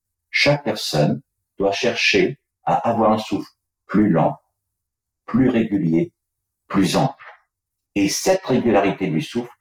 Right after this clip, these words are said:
doit perdurer dans tous les exercices de pranayama. C'est pour ça qu'il y a les trois degrés. Quand on commence une technique, par exemple, de respiration alternée, souvent on voit les gens qui respirent alternée, mais avec des tensions intérieures.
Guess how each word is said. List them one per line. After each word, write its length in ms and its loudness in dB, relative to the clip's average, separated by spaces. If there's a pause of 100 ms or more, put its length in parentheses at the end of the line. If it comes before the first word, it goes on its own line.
(260)
doit 300 0
perdurer 520 0
dans 220 -2 (120)
tous 200 2
les 240 2
exercices 460 -2
de 80 -2
pranayama. 640 -2 (380)
C'est 60 -20
pour 140 -2
ça 120 2
qu'il 140 -2
y 20 4
a 40 2
les 60 -6
trois 240 0
degrés. 400 -2 (260)
Quand 180 -2
on 80 -2
commence 260 2
une 120 2
technique, 460 -2
par 100 -2
exemple, 220 2
de 60 2
respiration 440 -2 (320)
alternée, 520 0 (380)
souvent 380 2
on 20 4
voit 160 4
les 120 2
gens 200 0
qui 80 -4
respirent 280 -2
alternée, 320 2
mais 160 2 (380)
avec 180 0
des 140 2
tensions 480 2
intérieures. 500 -2